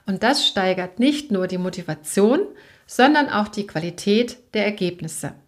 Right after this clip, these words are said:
Für dich als Führungskraft bedeutet das Folgendes: Weniger Micromanagement,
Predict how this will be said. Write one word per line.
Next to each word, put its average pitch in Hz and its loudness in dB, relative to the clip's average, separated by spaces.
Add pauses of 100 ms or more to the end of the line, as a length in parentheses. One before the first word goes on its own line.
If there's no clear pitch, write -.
(480)
Für - -2
dich 214 4
als - -6
Führungskraft - -2
bedeutet 202 0
das 240 -4
Folgendes: 170 -2 (140)
Weniger 208 8
Micromanagement, 247 2